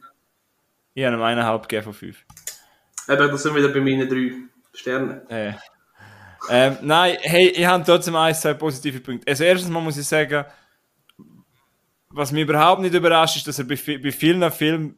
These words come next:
Speaker 1: also bei vielen Leuten ist der Fall wirklich gut angekommen, <laughs>
Speaker 2: Ja.
Speaker 1: Also es gibt ein paar, die den recht gut gefunden haben. Ich verstehe es auch. Ich glaube, es ist einer,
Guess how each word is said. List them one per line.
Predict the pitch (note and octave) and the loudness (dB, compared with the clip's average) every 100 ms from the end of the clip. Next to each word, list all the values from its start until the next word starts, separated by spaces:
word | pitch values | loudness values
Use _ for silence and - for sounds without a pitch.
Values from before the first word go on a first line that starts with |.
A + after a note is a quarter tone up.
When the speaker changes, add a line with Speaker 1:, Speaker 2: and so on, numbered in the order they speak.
| - | -8
Speaker 1:
also | C#3 B2+ | -6 -6
bei | B2 | -8
vielen | B2+ D#3 E3 | -6 -4 -2
Leuten | D3 C#3 E3 D#3+ | -2 0 -2 -4
ist | - | -6
der | C#3+ | -4
Fall | B2+ C3 | -4 -6
wirklich | C#3 D3 - | -6 -8 -8
gut | D3+ D3+ | -2 -2
angekommen, | A2+ C3 C#3+ - D#3 D#3+ | 0 -2 -2 -6 -6 -6
<laughs> | D#3 | -6
Speaker 2:
Ja. | D3 D3+ D#3+ D#3 - - - _ - | 0 2 4 2 -4 -14 -20 _ -6
Speaker 1:
Also | C3+ C#3 | -4 -4
es | C3+ | -8
gibt | D#3 | -2
ein | C#3+ | -2
paar, | C#3 D3+ D3+ D3+ | 2 4 6 4
die | |
den | C#3+ C#3 | 2 2
recht | D#3 D#3 | 0 -4
gut | D#3+ E3+ | -6 -4
gefunden | E3+ F3 E3+ | -4 -4 -4
haben. | D#3+ - | -4 -6
Ich | D3 | -10
verstehe | C3+ - D3+ D#3 | -8 -2 0 0
es | D#3 | 0
auch. | D#3+ | 0
Ich | D#3 | 0
glaube, | D3 C#3+ C#3 C3+ _ _ _ _ _ _ | 2 0 0 -8 _ _ _ _ _ _
es | - - | -12 -6
ist | |
einer, | D3 F3 F#3 F3 F3 - | 0 2 4 2 0 -4